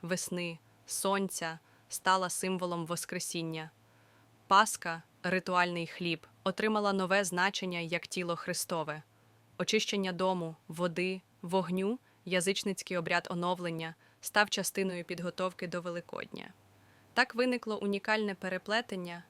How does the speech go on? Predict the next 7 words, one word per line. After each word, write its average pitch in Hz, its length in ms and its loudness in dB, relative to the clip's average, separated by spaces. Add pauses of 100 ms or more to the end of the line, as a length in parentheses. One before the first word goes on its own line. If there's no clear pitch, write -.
(140)
коли 185 280 0
глибинні 185 540 0
народні 185 460 -2
звичаї 180 600 -4
і - 140 -6
християнські 185 800 -4
символи 175 680 -2